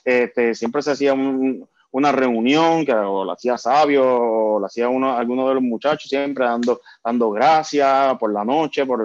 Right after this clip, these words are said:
aquello, por lo otro, "Vamos a hacer un buen show". O sea, había una unión siempre, o sea, había una química entre, entre todos. Por eso tuvo el éxito que, que, que, que tuvo.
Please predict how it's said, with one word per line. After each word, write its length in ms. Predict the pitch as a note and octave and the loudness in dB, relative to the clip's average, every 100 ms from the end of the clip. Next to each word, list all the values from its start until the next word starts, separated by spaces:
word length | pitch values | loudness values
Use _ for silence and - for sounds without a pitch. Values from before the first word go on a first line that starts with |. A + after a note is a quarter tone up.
| G#2 G#2 | -2 -4
aquello, 320 | F#2+ C#3 D#3+ | -4 -2 -2
por 160 | C#3 A#2 | -2 -2
lo 140 | G#2 | 0
otro, 420 | A#2+ D3+ D3 C#3+ C3+ | 0 0 0 0 0
"Vamos 160 | A2 A2+ | -2 -6
a 60 | |
hacer 140 | A2+ A#2 | -6 -8
un 60 | |
buen 180 | G#2+ G2+ | -8 -6
show". 340 | - D#3 D#3+ D#3 | 0 4 4 2
O 360 | _ - - | _ -20 -12
sea, 240 | - C3 - | -4 -4 -2
había 200 | A2+ A#2 | -2 -2
una 220 | C#3+ E3 | 0 0
unión 400 | C#3+ B2+ D#3 D3 | 2 2 2 0
siempre, 400 | B2+ C3 C#3 A#2+ | -2 -4 -4 -6
o 60 | G#2 | -4
sea, 420 | A2 G2+ F#2 F#2 | -2 -2 -2 -6
había 140 | G2+ | -4
una 140 | C3+ C#3+ | -2 -4
química 540 | - D3 C#3+ - G2 _ _ _ | -4 -2 -2 -2 -10 _ _ _
entre, 420 | A2+ A2 A2+ A2 | -8 -2 -2 -2
entre 280 | G#2 G2+ G#2+ | -4 -6 -4
todos. 320 | A#2+ C#3 G#2+ - _ _ _ - | 0 2 0 -4 _ _ _ -16
Por 120 | - | -14
eso 140 | - | -10
tuvo 260 | - D#3 D#3 | -6 -4 -2
el 40 | |
éxito 340 | - - C#3+ F#2+ | -4 -6 -8 -10
que, 280 | F#2+ F2+ - | -12 -14 -12
que, 200 | F#2+ E2+ _ - | -12 -12 _ -10
que, 300 | F#2+ F2+ - - | -8 -10 -14 -18
que 80 | |
tuvo. 340 | F#2 G#2 D3 | -10 -8 -8